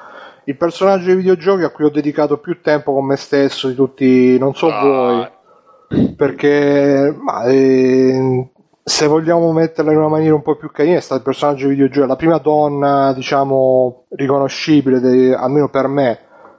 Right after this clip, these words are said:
Speaker 1: Non so per voi se, se c'è qualcun altro.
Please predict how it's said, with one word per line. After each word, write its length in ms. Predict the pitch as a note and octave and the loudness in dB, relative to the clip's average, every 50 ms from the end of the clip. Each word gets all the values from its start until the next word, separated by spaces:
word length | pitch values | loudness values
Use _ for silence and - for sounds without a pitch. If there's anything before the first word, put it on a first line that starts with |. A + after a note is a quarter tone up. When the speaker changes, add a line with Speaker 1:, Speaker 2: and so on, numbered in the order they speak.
| _ | _
Speaker 1:
Non 180 | - C3 C3+ C3+ | -6 -4 -4 -2
so 140 | - E3+ D#3 | -2 -2 -2
per 200 | C#3+ D3 C3+ C3 | -2 -4 -8 -10
voi 420 | C3 C3+ C#3+ C#3+ C#3+ C#3+ C3+ C3 | -6 -2 2 2 2 2 2 0
se, 400 | A#2+ - C3+ B2+ B2+ B2 B2 A#2+ | -2 -2 -2 0 2 4 2 2
se 80 | A#2+ A#2+ | 0 -4
c'è 180 | A#2 - B2+ A#2+ | -6 -6 -4 -2
qualcun 380 | C3 B2 - - - - B2+ | -2 -4 -4 -6 -8 -6 -4
altro. 960 | B2 B2 B2+ B2+ B2 A#2+ A#2+ - - B2 A#2+ A#2+ A#2 A#2 A#2 A#2 A#2 A#2 - | -2 0 0 -2 -2 -4 -6 -6 -4 -2 0 2 2 2 2 0 0 -2 -4